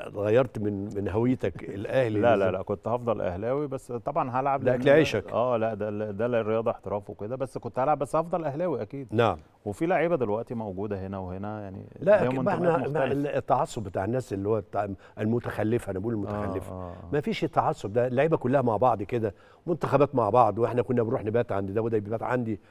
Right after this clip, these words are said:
Speaker 1: كانت الأمور عادية جدًا، ما اعرفش إيه اللي وصلنا للحالة دي، ما اعرفش.
Speaker 2: لا، لا، الحقيقة طبعًا التعصب ده حاجة،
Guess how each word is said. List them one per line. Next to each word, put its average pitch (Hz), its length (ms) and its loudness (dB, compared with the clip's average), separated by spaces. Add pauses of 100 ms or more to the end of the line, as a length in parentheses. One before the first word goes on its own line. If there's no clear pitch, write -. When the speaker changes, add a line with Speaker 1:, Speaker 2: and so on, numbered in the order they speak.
(240)
Speaker 1:
كانت 131 180 2
الأمور 151 280 4
عادية 135 280 4
جدًا، 127 260 0
ما 131 80 4
اعرفش 160 220 0
إيه 180 80 4
اللي 180 120 4
وصلنا 143 420 2
للحالة 117 420 -2
دي، 107 160 -8 (320)
ما 113 60 -6
اعرفش. - 440 -8 (260)
Speaker 2:
لا، 131 100 -14
لا، 135 180 -12
الحقيقة 135 360 -4
طبعًا 120 360 -6
التعصب 98 480 -10
ده 95 80 -4
حاجة، 107 200 -6